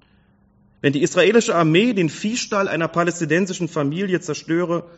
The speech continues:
so heißt es dort, stünden die N G Os am Schauplatz Schlange, um den Vorfall zu dokumentieren, denn, Zitat,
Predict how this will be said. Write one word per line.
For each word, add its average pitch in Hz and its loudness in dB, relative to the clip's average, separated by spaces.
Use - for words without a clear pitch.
so 127 -10
heißt 139 -4
es 127 -10
dort, 139 0
stünden 202 2
die 180 -4
N 160 0
G 156 -2
Os 170 2
am 151 -2
Schauplatz 151 -2
Schlange, 151 0
um 139 -4
den 143 0
Vorfall 147 2
zu 151 -6
dokumentieren, 143 0
denn, 170 2
Zitat, 143 0